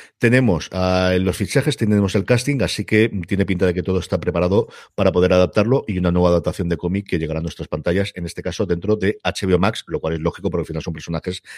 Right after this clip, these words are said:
que se crearon dentro del entorno de D C. Y una de las directrices que también ha salido en los periódicos americanos esta semana es que quieren reexplotar muchísimo más D C que como estaban hasta ahora, que estaban buscando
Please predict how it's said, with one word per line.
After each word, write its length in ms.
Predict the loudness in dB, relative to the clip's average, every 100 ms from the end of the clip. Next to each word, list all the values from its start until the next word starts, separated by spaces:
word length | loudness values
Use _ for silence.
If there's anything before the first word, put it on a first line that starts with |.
| -8
que 100 | -4
se 160 | -2 0
crearon 300 | 0 0 0
dentro 260 | -2 0
del 120 | 0 0
entorno 360 | -2 -2 0
de 80 | 0
D 140 | 0
C. 300 | 0 0 0 -2
Y 300 | -4 -4 -6 -14 _
una 240 | 2 6 6
de 80 |
las 180 | 6 4
directrices 640 | 2 0 0 0 0 -2
que 80 | -2
también 240 | -2 0 -2
ha 40 |
salido 360 | -2 -2 0 2
en 40 |
los 280 | 0 -2 -6
periódicos 380 | -2 -2 -2 -4
americanos 440 | -4 -2 -4 -6 -12 -20 -6 0
esta 320 | 0 2 0
semana 440 | 2 2 4 2 0
es 140 | -4
que 140 | -6 -6
quieren 520 | -2 2 4 2 0
reexplotar 580 | -2 -4 -2 0 0 0
muchísimo 600 | 0 -2 -2 -6 -2 0
más 180 | 0 -2
D 120 | -4
C 200 | -4 -8 -10 -20 -4
que 160 | 0
como 160 | 2 2
estaban 260 | 2 2 2
hasta 200 | 0 0
ahora, 220 | 2 2
que 100 | -2
estaban 380 | -2 0 0 -2
buscando 560 | -4 -2 0 0 -2